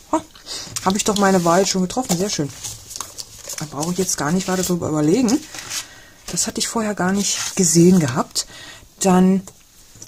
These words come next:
nehme ich mir jetzt mal das Platzdeckchen und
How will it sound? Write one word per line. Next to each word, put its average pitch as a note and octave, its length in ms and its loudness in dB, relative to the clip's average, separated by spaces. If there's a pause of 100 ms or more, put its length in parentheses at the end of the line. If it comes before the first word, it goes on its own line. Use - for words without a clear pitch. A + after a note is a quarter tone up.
(180)
nehme F#3 260 0
ich F4 140 -2
mir F3+ 120 0
jetzt E3+ 140 -6
mal E3+ 120 -6
das D#3+ 160 -6
Platzdeckchen F3+ 720 -4 (1200)
und F3+ 340 -2